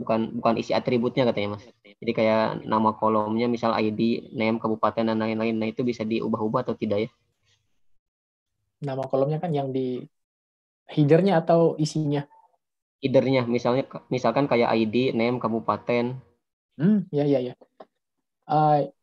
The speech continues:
Speaker 2: ini klik kanan, open attribute table. Eh, eh, salah, maaf,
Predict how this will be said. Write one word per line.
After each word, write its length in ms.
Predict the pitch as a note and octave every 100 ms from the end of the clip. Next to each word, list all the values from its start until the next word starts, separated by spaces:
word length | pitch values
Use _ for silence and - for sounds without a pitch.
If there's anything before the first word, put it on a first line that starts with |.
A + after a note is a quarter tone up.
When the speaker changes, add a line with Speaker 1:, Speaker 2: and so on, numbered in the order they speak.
| -
Speaker 2:
ini 240 | A#2+ C#3+ A3
klik 240 | C#3 C3+
kanan, 480 | - A#2 C3+ G#3+ A3+ _ _ _ _ C3+
open 180 | C#3+ C3+
attribute 400 | C3+ C#3 C3+ C3+
table. 560 | - A#2+ B2+ F3+ A3 _ _ _ _ _ _ _ _ _ _ _ _ _ _
Eh, 1040 | - C#3+ C#3 C#3 C#3 C3+ C3+ C3+ C3+ C3+ C3+
eh, 120 | D3+ D#3
salah, 240 | D3 C#3
maaf, 320 | C3 C3 B2+